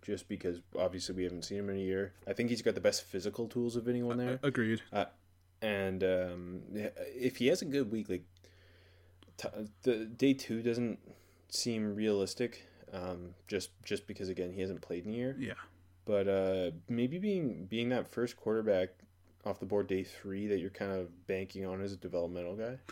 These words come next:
Speaker 2: Yeah, no, I, I, like, I, I like Jamie Newman. He's got a lot to
Speaker 1: Me
Speaker 2: work
Speaker 1: too.
Speaker 2: on. But no, he, he's definitely got the best arm <laughs> of the group. And yeah, like, when, whenever there's a guy that's gonna go out and wow with his arm, he's got, he's got so much to gain, and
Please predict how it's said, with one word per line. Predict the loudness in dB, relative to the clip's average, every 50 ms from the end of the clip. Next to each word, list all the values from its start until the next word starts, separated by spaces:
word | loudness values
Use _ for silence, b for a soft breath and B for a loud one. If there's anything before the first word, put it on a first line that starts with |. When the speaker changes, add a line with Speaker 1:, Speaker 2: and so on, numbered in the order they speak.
| B B B
Speaker 2:
Yeah, | B 8 8 8 6
no, | 6 6 8 8
I, | 6 6 4 2 0 0 0 0 2 4
I, | 6
like, | 8 10
I, | 10 10
I | 8 8 8 10
like | 10 10 10 8
Jamie | 8 8 8 8
Newman. | 10 8 8 8 6 6
He's | 4 2 2 2
got | 4 4
a | 6
lot | 6 6 4 2 0 -2 -6 -8
to | -4 0 2 4 4 4 2 0
Speaker 1:
Me | 0
Speaker 2:
work | 0 0 0 0 -2
Speaker 1:
too. | -2
Speaker 2:
on. | -2 0 0 0 0 -2 -4 b b b b b b
But | 8 8 10 10
no, | 10 10 10
he, | 10 10 8 8
he's | 8 6 6
definitely | 8 8 8 10 8
got | 8 6 6
the | 4 0
best | 2 4 4 4 2 0 -2 -4 -6 -12 -8
arm | -2 0 2 4 6 4
<laughs> | 4 4
of | 0 -2 0 2
the | 2
group. | 2 4 6 6 6 4 2 -2 -14 B B B B B B B B B
And | 2 4 6 8 8 8 6 4 2 -2
yeah, | 0 4 6 6 6 6 4 2
like, | 2 2 0 0 -4 -6 -6 -2
when, | 2 4 6 6 6 6
whenever | 6 6 8 10 12 12 12 12 12 12 8 4 -2 -4 0
there's | 4 4 6 6
a | 8
guy | 8 8 8
that's | 8 6 4
gonna | 4 4 4 4 4
go | 4 6 6 8 8
out | 8
and | 8 6 6 4
wow | 4 4 4 4 4
with | 4 4 4 2 2 0
his | -2 -4 -2
arm, | -2 -2 0 0 0 -2 -4 -6 -6 -6 -4
he's | -2 -2 0
got, | 2 0 0 0 -2 -8 -20 -20 -18 -10 -4
he's | 0 0 2 4
got | 2 4 4
so | 4 4 4 6
much | 4 4 2 0 -2
to | -2 -2
gain, | 0 0 0 2 0 0 -2 -4
and | -6 -6 -6 -6 -8